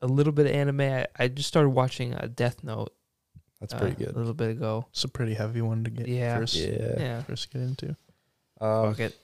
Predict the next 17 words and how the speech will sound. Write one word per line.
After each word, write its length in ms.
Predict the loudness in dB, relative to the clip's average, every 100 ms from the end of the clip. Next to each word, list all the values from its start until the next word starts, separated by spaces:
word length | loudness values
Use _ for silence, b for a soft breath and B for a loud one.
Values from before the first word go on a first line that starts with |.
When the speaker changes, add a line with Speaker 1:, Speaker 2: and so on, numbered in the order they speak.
| -10
Speaker 2:
my 120 | -2
other 240 | 0 2 4
favorite 400 | 8 8 8 4
Speaker 1:
<laughs> 160 | 2
Speaker 2:
ones, 380 | 2 -2 -6 -8 -14 -6
though, 480 | 0 2 2 2 -4 b _
are, 320 | 2 4 6 6
I, 240 | 6 4
I'm 80 | 4
in, 200 | 4 2
I'm 120 | 4
watching 340 | 4 4 4 4
One 160 | 2
Piece 340 | 2 0 0 2
right 160 | 2 2
now. 260 | 2 2
Speaker 1:
Mm, 460 | 4 4 4 2